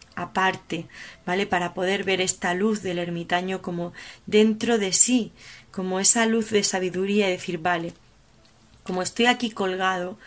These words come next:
como est-, esta situación está parada, ¿vale? Y no sé cómo llegar a esta ilusión que yo tengo, que es que somos el mundo, es que puedo hacer con esta persona lo que yo quiera,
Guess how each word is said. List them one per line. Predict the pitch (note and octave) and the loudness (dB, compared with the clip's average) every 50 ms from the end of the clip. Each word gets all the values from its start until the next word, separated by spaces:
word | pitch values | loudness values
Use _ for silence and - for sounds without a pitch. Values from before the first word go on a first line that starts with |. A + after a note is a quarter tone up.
| - - - - | -20 -20 -20 -8
como | - F#3+ F#3+ F#3 | -6 -4 -2 -2
est-, | F3+ - - - _ - - | -2 -4 -4 -10 _ -4 0
esta | - A3 A3 - C4 B3+ | 2 2 2 2 2 2
situación | - - - G3+ - - G3 F#3+ | 2 0 -2 -2 -2 -2 -2 -2
está | F3+ - - F#3+ F#3 - | -4 -2 -2 -2 -2 -2
parada, | - F3 F3 F#3+ G3 F#3+ F3+ E3+ E3+ F3+ - - - - - - - - - _ _ _ | -2 0 2 2 2 2 2 0 -2 -4 -10 -16 -20 -20 -20 -20 -20 -20 -20 _ _ _
¿vale? | F3+ F3+ F3+ G3 | -6 -4 -4 -2
Y | G3 F#3+ | -2 0
no | G3 G#3 G#3+ A3+ A3 | 2 4 4 6 6
sé | - - A#3 A3 A3+ | 4 4 2 0 2
cómo | - A3 A3 A3 G#3+ | 2 2 4 4 4
llegar | G#3 F#3+ F#3 F3+ F3+ G3 G3+ G3 F3+ - - - _ _ _ _ _ _ - - - _ - - - _ - - _ - | 4 2 0 0 0 2 2 2 2 0 -4 -14 _ _ _ _ _ _ -20 -20 -20 _ -20 -20 -20 _ -20 -20 _ -2
a | F#3 F#3+ | -2 0
esta | G#3 - - - B3 | 2 2 2 2 2
ilusión | A#3+ A3 G3 E3+ - - - A3+ A3+ A3+ A3 G#3+ | 2 0 0 2 4 4 6 6 4 4 2 0
que | G#3+ G3 F#3 | -2 -4 -4
yo | F3+ G3 F#3+ | -4 -4 -4
tengo, | - - G#3 A3+ A#3 A3 G3 F3 - | -2 0 0 2 2 0 -2 -4 -6
que | - F#3 | -6 -4
es | G3 - - | -4 -4 -4
que | - G#3 F3+ | -2 0 2
somos | - - G#3 A3 A3+ - | 2 2 2 2 2 2
el | G3 F#3 E3+ | 2 0 -2
mundo, | F3+ G3+ B3 C4 A3 F#3+ | 0 0 2 2 2 0
es | G3+ G#3+ | -2 -4
que | - - G#3 | -8 -10 -8
puedo | - - G#3+ G#3 | -2 -2 0 0
hacer | G#3 G#3 - G#3+ G#3+ - - - - - _ _ _ _ - - - | 0 -2 -4 -6 -6 -6 -10 -20 -20 -20 _ _ _ _ -20 -4 -2
con | A3 G#3 G#3+ | 0 2 2
esta | A3 G#3+ - A3 G#3+ | 2 2 0 -2 -2
persona | G#3 - - G#3 G#3 G#3+ G#3+ | -2 -2 -2 0 0 2 2
lo | G#3 G3+ G#3 | 0 0 -2
que | G3+ F#3+ F3+ | -4 -6 -4
yo | F#3+ G3+ G3+ | -4 -6 -8
quiera, | - - G3 G#3 A3 A3+ G#3+ F3+ - | -8 -8 -4 -2 0 0 0 -4 -6